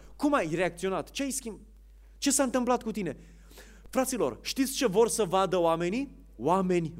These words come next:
vii. Asta vor să vadă. S-au dus să, „Vreau să văd și eu un om viu.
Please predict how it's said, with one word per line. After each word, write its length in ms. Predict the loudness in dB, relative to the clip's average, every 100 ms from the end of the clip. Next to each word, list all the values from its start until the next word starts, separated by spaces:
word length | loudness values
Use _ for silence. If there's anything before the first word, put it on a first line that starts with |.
| -8
vii. 340 | -4 -2 -4 -10 -18 -20 -20 -20 -6
Asta 220 | -2 0
vor 180 | 0 -2
să 140 | -4
vadă. 320 | -4 -4 -6 -12 -18 -10
S-au 240 | 2 4
dus 140 | 6 4
să, 160 | 2 -2 -6
„Vreau 260 | 4 6 6
să 160 | 4
văd 200 | 2 0
și 120 | -2
eu 160 | -2 0
un 80 | 2
om 180 | 0 0
viu. 340 | -2 -2 -4